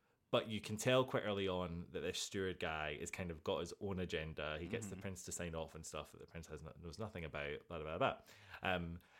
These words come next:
Speaker 1: and then there's a character called Jean-Michel,
Speaker 2: Mm-hmm.
Speaker 1: who is a sort of firebrand revolutionary, um, who wants to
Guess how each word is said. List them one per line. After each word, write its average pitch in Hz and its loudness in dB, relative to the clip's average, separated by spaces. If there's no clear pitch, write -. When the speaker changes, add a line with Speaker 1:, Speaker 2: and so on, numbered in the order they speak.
Speaker 1:
and 107 4
then 110 4
there's 110 4
a 101 2
character 101 6
called 85 -2
Jean-Michel, 107 8
Speaker 2:
Mm-hmm. 113 -4
Speaker 1:
who 113 4
is 101 4
a 90 2
sort - -2
of 92 -4
firebrand 117 6
revolutionary, 92 4
um, 76 2
who 90 0
wants 90 -2
to 85 0